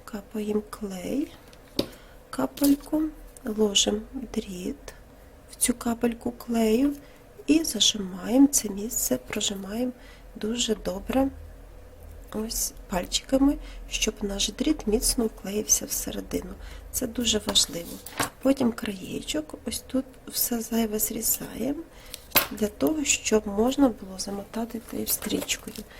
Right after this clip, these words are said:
Далі я беру тейп-стрічку в колір листочок, в мене оливковий, і відриваю. І ось звідси, починаючи з цього місця,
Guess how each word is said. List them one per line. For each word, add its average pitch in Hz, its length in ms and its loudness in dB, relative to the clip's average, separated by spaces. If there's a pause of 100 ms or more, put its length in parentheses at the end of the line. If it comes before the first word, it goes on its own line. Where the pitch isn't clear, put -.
(200)
Далі 214 320 6
я 208 180 4
беру 208 280 -2 (100)
тейп-стрічку - 1080 -2 (1000)
в - 100 -16 (160)
колір 254 420 2
листочок, 254 720 2
в 254 60 6
мене 247 220 10
оливковий, 247 720 4 (760)
і 294 300 0 (180)
відриваю. 214 920 -2 (380)
І 269 140 2
ось - 380 2
звідси, 208 640 2 (540)
починаючи 180 840 0
з - 80 4
цього 262 240 6
місця, 269 560 6